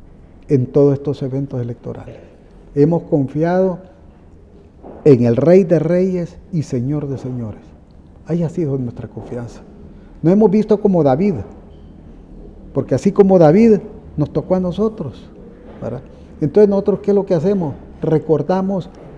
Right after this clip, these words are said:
dónde hemos visto la mano de Dios en el pasado, y lo vimos en la creación del Instituto Político, lo vimos en las elecciones del dos mil doce, lo hemos visto en todas las elecciones siguientes. Hemos visto cómo el Señor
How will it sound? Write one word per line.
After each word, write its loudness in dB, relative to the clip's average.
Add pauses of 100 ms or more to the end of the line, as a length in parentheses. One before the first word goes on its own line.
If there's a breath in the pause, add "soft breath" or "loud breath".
dónde 4
hemos 2
visto 0
la 2
mano 0
de 4
Dios -2 (680)
en 0
el 2
pasado, 0
y 2
lo 4
vimos 4 (460)
en 6
la 4
creación 4
del 6
Instituto -4
Político, -8 (380 loud breath)
lo 6
vimos 4
en 6
las 6
elecciones 2
del 0
dos -2
mil -4
doce, -4 (400 loud breath)
lo 4
hemos 2
visto 0
en 2
todas 4
las 2
elecciones -4
siguientes. -6 (460)
Hemos 0
visto -4
cómo 0
el -6
Señor -4